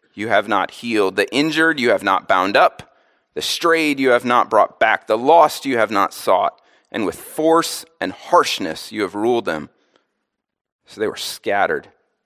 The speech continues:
because there was no shepherd, and they became food for the, all the wild beasts. My sheep were scattered. They wandered over all the mountains on every high hill.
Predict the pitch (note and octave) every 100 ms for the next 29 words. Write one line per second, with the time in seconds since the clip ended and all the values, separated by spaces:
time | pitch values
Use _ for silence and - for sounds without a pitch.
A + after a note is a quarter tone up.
0 | _ - F#2+ A2+ G2+ A#2 A#2 A#2+ B2+ B2
1 | A#2 G#2+ G#2 - A2+ G#2 C#2 C#2+ _ _
2 | _ _ _ _ _ _ - G2+ G#2 G#2
3 | - A2+ F2 - - C#3+ C3+ B2 - -
4 | F#2+ - A#2 B2 A#2 G2+ G#2 G2 F2+ -
5 | G#2 - - A2+ F#2 - - D#3 D3+ -
6 | A2 - - C3+ C3+ C3 C3 B2+ - _
7 | - G#2 A2+ B2+ B2 A2+ A2 G#2 A#2 A2+
8 | G#2 A2 A2 D#2+ A2 G2+ F#2 F#2 F2+ E2+
9 | G2 F2 - B2 B2+ A#2+